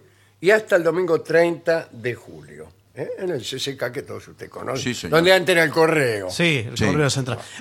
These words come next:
Speaker 3: El, un clásico de las vacaciones de invierno.
Speaker 1: Sí, sí.
Speaker 3: Clásico.
Speaker 1: Esto,
Speaker 3: Clásico.
Speaker 1: la gente de Sudestada convida a visitar el stand número veintiséis. Eh, tengo otra información que es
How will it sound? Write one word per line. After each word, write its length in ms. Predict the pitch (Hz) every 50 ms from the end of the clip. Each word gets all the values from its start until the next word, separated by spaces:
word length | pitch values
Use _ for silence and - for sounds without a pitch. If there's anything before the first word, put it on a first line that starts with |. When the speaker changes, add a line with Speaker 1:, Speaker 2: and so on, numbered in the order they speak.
| -
Speaker 3:
El, 200 | - 165 170 160 - - -
un 160 | 226 226 214
clásico 560 | - 208 214 233 247 - 254 220 180 208 175
de 100 | 160 156
las 120 | 143 131
vacaciones 500 | 135 139 123 123 127 117 151 151 147 139
de 60 | 131 131
invierno. 500 | 131 147 165 160 151 135 113 101 90 87 _ _ _ _
Speaker 1:
Sí, 240 | _ - - 131 127
sí. 220 | 120 - - 107 104
Speaker 3:
Clásico. 560 | 127 139 127 113 - - 113 110 120 98 101 -
Speaker 1:
Esto, 220 | 139 139 139 113
Speaker 3:
Clásico. 480 | 113 165 160 160 156 147 - - - - _ _ _ -
Speaker 1:
la 140 | 135 143 139
gente 280 | - 175 175 156 156 165
de 120 | 143 143
Sudestada 1000 | - - 139 135 147 147 127 - _ - 170 160 156 156 156 165 175 180 170 127 90 73 - _ -
convida 920 | - 147 147 147 156 156 160 147 143 139 139 139 139 143 147 147 - _ _ _ _ _ _ _
a 140 | - 131
visitar 580 | 135 143 147 131 - 151 139 139 - 147 143 147 139 - - -
el 140 | 131 120
stand 340 | 120 113 - - 151 139 139 139
número 240 | 151 151 147 135 127
veintiséis. 840 | 123 120 113 - 123 107 - - 104 87 - - 67 - - - _ _ _ _ _ _ _ _ _ _ _ -
Eh, 280 | 123 117 117 117 117 - - - -
tengo 340 | 156 160 143 131 135 123 -
otra 320 | - 190 214 220 220 214 190
información 760 | 180 156 156 175 165 165 170 156 - - 143 131 113 104 95
que 260 | - - 110 123 131
es 180 | 139 120 -